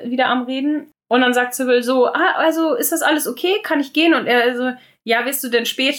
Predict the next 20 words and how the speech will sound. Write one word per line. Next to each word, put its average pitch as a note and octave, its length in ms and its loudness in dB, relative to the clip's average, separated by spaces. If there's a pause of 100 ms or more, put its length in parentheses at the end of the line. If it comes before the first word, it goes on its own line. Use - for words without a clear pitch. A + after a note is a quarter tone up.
(120)
zurückkommen?“ C#4+ 580 0
Und B3 120 2
sie, B3+ 140 0
„Naja, C4+ 220 2
ich C#4+ 100 -4
werd D#4 180 -2
wahrscheinlich D4 360 -2
das C4 160 -2
Dinner C4 260 0
verpassen.“ F#3+ 480 -4
Und G3 60 -6
er, G3+ 200 -2 (260)
„Naja, B3+ 240 2
dann A#3+ 220 0
denk, C4 340 -2
äh, A3+ 180 2
dann A#3+ 300 0 (160)
erinnere E4 420 4
Branson C#4 400 0
daran, B3 400 2